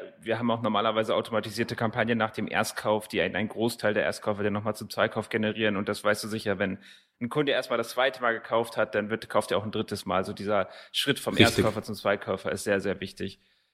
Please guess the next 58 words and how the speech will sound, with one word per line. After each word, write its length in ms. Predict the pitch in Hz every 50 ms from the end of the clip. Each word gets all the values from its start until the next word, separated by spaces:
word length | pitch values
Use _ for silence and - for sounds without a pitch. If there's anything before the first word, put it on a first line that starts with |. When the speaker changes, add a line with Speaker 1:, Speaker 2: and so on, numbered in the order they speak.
| _ _ -
Speaker 1:
Ähm, 220 | 104 101 95 85
und 140 | - 98 101 110
das 140 | 107 -
kann 120 | - 110 104
man 100 | 104 107
mit 180 | 107 110 -
E-Mail 240 | 98 104 98 92 85
einfach 240 | 69 85 - 98 95
hervorragend 720 | 98 95 92 - - - 107 101 98 92 87 87 104 95
machen. 280 | 98 90 - - - -
Ja, 120 | - 92
deswegen, 400 | 90 107 104 - 123 135 131 123 - - - - - - _ -
ähm, 280 | 113 120 120 113 110 -
finde 240 | - - 156 139 131
ich 140 | - - 107
auch, 100 | 117 117
das 240 | - 120 113 - - 95
Facebook-Agentur 680 | - - 156 151 - - 156 - 123 120 117 - 127
und 80 | 117 117
E-Mail-Agentur 540 | 127 127 139 139 127 123 123 120 117 123 117
ist 80 | -
so 60 | -
ein 20 | 107
bisschen 260 | 117 - - 123 113
Yin 160 | 110 123 123 117
und 120 | 104 107
Yang. 220 | 110 107 104 104 101
Die 80 | 98
arbeiten 360 | 98 104 110 110 107 - - 113
wirklich 240 | 113 - 113 -
gut 160 | - 123 117 -
zusammen, 360 | - 110 104 110 110 117 120 117
Speaker 2:
Ja. 20 |
Speaker 1:
weil 120 | 117 110 104
sie 100 | 110 113
ja 120 | 104 104
auch, 240 | 98 107 - - - - _ - - - _ -
die 80 | 139 143
E-Mail-Agentur 480 | 135 135 131 131 127 127 123 - 131 123
hebt 200 | 123 123 123 -
den 100 | 123 120
Kundenwert, 560 | - 147 147 139 139 131 117 127 120 120 -
was 120 | 117 113
gut 160 | - 127 120 123
ist 100 | 117 -
für 100 | - 110
die 80 | 120
Facebook-Agentur, 800 | - - 120 120 - - - 117 117 117 113 - - 120 113 104
weil 120 | 104 110
sie 60 | 110 104
so 100 | 113 113
besser, 360 | 107 120 113 - 113 104 - - _
mm, 280 | - 107 117 110 107 101
skalieren 460 | 104 - - 117 113 113 127 120 117 -
kann 260 | - 117 110 110 101
und 140 | 101 104 -
so. 200 | - 101 98 82
Also 320 | 85 98 104 104 98 -